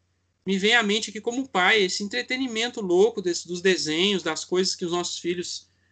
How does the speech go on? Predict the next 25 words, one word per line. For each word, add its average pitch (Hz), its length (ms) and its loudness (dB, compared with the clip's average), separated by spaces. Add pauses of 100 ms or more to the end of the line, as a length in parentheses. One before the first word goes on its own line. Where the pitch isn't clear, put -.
(120)
é 165 80 -12
profundamente 240 760 0
viciante, 202 800 0
estimulante. 196 960 0 (500)
E 175 120 2
me 202 140 4
veio 208 200 6
esse 262 160 2
insight 214 440 2
aqui 214 220 -6
que, 240 340 -6
é, 190 300 4
eles 202 540 0
tratam 247 440 4
os 214 120 -6
nossos 202 340 -4
filhos 220 360 -4
na 247 180 0
base 208 340 4
animal 294 480 0
mesmo, 202 400 0
porque 175 220 -8
eles 185 180 -2
vão 190 160 -2
trabalhar 208 760 2